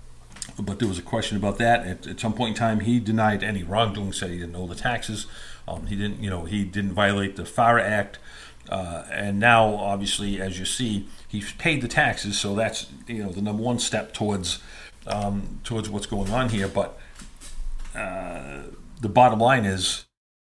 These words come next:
uh, he was denying he ever owed these taxes. Uh, so and, and now he's, now he's paid it. So, um, you gotta look at that, um, a little bit and say, yeah, well, why would you, why would you pay the taxes if you didn't owe them, if you, if you, if it wasn't,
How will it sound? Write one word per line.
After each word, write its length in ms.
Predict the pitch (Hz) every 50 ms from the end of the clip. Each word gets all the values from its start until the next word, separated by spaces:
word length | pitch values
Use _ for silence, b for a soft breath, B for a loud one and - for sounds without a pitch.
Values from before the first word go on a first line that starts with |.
| _ _ _ _ _ _ _ _ _ _ _ _ _ - -
uh, 120 | - -
he 160 | - - 127 127
was 120 | 110 101
denying 400 | - 110 104 110 120 127 117 110
he 100 | 117 113
ever 160 | 107 107 104 110
owed 220 | 131 147 135 101
these 160 | 107 98 98 -
taxes. 640 | - 92 87 80 - - - - - - - - - _ _ - - -
Uh, 160 | 76 76 76
so 280 | 76 - - 95 87 87
and, 80 | 90
and 180 | 80 92 95 92
now 200 | 92 95 95 92
he's, 140 | 90 87 85
now 220 | 85 95 95 90
he's 120 | 85 80 -
paid 280 | - - 107 101 87 76
it. 140 | 71 -
So, 320 | - - 92 85 82 85 82 B B B B B B B B B
um, 280 | - 90 90 87 87 - -
you 100 | - 135
gotta 200 | 139 151 139 131
look 180 | 127 123 -
at 80 | - -
that, 300 | - 104 101 95 - - -
um, 280 | 101 98 90 87 - -
a 80 | 107 104
little 220 | 101 107 104 101
bit 220 | 85 107 104 - -
and 100 | 101 -
say, 180 | - 104 92
yeah, 240 | 90 98 101 95 98
well, 260 | 90 95 95 98 95 95
why 120 | 107 107
would 180 | 107 104 101 -
you, 80 | 92 -
why 140 | - 107 110
would 140 | 110 104 92
you 60 | 104
pay 120 | - - 107
the 100 | 95 -
taxes 360 | - - 107 101 - - 87
if 80 | 82
you 80 | 82 80
didn't 180 | 87 90 85 90
owe 160 | 92 92 85
them, 160 | 76 73 78
if 140 | 76 - 85
you, 120 | 82 76
if 200 | 67 82 - -
you, 160 | 80 82 82 -
if 140 | 85 - -
it 60 | 85
wasn't, 400 | 85 87 90 - 85 78 - -